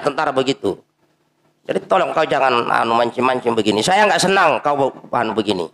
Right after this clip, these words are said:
ya. Kau bilang, "R W,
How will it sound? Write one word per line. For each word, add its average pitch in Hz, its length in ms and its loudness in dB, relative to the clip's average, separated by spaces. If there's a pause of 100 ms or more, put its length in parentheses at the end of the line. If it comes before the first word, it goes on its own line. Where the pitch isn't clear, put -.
ya. - 320 -4 (2000)
Kau - 160 -2
bilang, 196 320 0
"R 196 160 2
W, 175 60 4